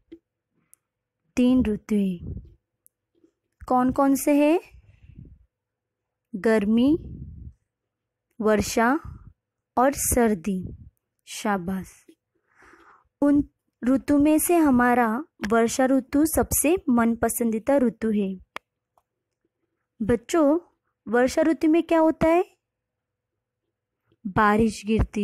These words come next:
है। तो आज हम ऐसे ही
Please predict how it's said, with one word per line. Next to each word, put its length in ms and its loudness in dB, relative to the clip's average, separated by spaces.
है। 180 -6
तो 80 2
आज 380 2
हम 160 4
ऐसे 360 2
ही 440 4